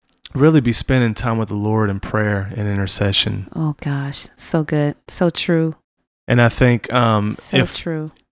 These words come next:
Speaker 1: if you're not doing that, you know, no, no amount of YouTube deep dives,
Speaker 2: <laughs> True.
Speaker 1: um, is gonna, is gonna rescue you.
Speaker 2: Oh, it makes me sad,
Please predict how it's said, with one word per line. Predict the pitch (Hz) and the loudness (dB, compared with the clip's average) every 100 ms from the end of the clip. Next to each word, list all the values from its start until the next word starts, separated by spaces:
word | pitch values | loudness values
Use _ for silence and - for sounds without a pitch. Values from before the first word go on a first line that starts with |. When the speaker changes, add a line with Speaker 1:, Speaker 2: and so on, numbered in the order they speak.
| - | -2
Speaker 1:
if | 143 147 | -2 0
you're | 143 | 2
not | 156 147 120 | 2 0 0
doing | 127 151 131 117 | 4 6 4 2
that, | 110 104 113 | 0 -2 -4
you | 123 117 | -6 -2
know, | 110 104 98 - - - - | -2 -2 -6 -10 -20 -20 -20
no, | - 120 120 131 131 127 | -14 -4 2 4 4 2
no | 127 123 | 0 2
amount | 123 120 120 107 | 2 2 2 0
of | |
YouTube | 104 120 - 117 107 | -2 -2 0 0 0
deep | 117 107 | -2 -2
dives, | 120 113 113 104 208 - | 0 2 0 0 -2 -2
Speaker 2:
<laughs> | - | -2
True. | 349 - - - - - 123 | -2 -2 -8 -8 -14 -2 2
Speaker 1:
um, | 117 110 101 | 2 2 -2
is | 123 113 | -4 -4
gonna, | 131 117 | -2 -2
is | 110 117 | -2 -2
gonna | 127 117 | -2 0
rescue | 123 120 - 226 | 0 0 -2 0
you. | |
Speaker 2:
Oh, | 240 240 233 226 | 2 2 2 0
it | 208 | -2
makes | 190 - | -8 -6
me | 196 | -6
sad, | - - 202 190 190 180 170 | -6 -2 0 2 2 0 -2